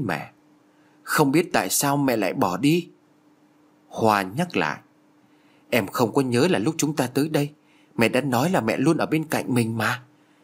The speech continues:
Chắc chắn là mẹ không có bỏ đi đâu." Ông Thiện cũng nói:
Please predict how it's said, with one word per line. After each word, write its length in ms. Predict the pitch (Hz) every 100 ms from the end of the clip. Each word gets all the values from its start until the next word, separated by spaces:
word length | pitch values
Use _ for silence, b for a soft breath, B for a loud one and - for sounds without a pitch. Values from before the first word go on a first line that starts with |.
| b
Chắc 160 | - 170
chắn 240 | - 123 175
là 120 | 143
mẹ 140 | 107
không 200 | - 147
có 80 | 143
bỏ 240 | 156 87 -
đi 120 | 147
đâu." 240 | 151 170 175 _ _ _ _ _ b b b b b _
Ông 180 | 180 151
Thiện 300 | - 101 85 -
cũng 220 | 160 165
nói: 280 | 110 117